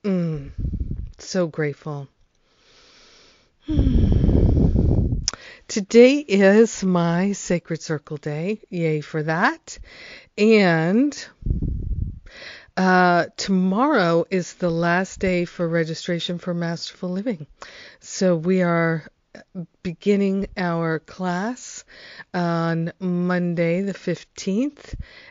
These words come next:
and tomorrow is the last day of registration. So check it out. If you'd like to join me this year, if it calls to you,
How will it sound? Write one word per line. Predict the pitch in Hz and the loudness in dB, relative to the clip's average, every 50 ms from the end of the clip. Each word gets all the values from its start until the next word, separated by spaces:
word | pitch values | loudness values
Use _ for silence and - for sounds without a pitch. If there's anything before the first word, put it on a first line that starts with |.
| _ _ | _ _
and | 175 175 175 170 170 170 170 175 170 165 - - - - _ | -2 0 0 2 0 0 0 -2 -2 -4 -6 -10 -18 -16 _
tomorrow | - - 185 180 180 180 180 180 180 180 | -8 -4 -2 0 0 0 2 0 0 0
is | 185 - 170 165 - | -2 -4 -6 -10 -6
the | - 175 170 | -4 -4 -2
last | 165 165 170 165 165 170 170 165 - - - - - - _ _ _ _ | 0 0 -2 -2 -2 -2 -4 -6 -8 -14 -18 -18 -20 -20 _ _ _ _
day | - 170 165 156 156 151 151 151 - - _ | -4 -4 -2 -2 -2 -4 -6 -8 -10 -12 _
of | - 170 160 156 | -8 -8 -6 -4
registration. | 160 160 156 - 156 147 - - - 160 151 147 - - - 143 135 - - - - - - - - - _ | -4 -6 -6 -6 -10 -14 -14 -10 -8 -8 -8 -8 -10 -14 -14 -16 -16 -18 -20 -20 -20 -20 -20 -20 -20 -20 _
So | - - - 190 180 170 156 - _ _ | -10 -2 0 0 2 0 -2 -4 _ _
check | - - 240 233 - | -2 -2 -2 0 0
it | 254 226 | -2 0
out. | 214 196 185 190 214 220 - _ | 0 0 0 0 -2 -4 -6 _
If | 185 185 - - | -8 -8 -4 -2
you'd | 185 165 170 | -4 -2 0
like | 170 170 175 180 - _ | 0 0 0 -2 -4 _
to | - - 190 180 175 170 | -6 -4 -2 -2 -2 -4
join | 135 160 160 151 - - 196 185 185 180 180 180 | -4 -8 -14 -14 -4 -2 0 2 2 2 0 0
me | 180 175 175 | 0 -2 -2
this | 160 156 170 170 160 - - - - | -2 0 -2 -2 -2 -4 -8 -12 -8
year, | 170 170 170 170 165 165 180 220 | -6 -4 -2 0 0 0 0 -2
if | 226 - - | -4 -4 -4
it | 170 - _ | -6 -8 _
calls | - 175 175 165 160 160 - - | -8 -6 -4 -2 -2 -4 -6 -8
to | - - 185 | -10 -8 -6
you, | 180 175 180 185 190 | -4 -4 -4 -4 -6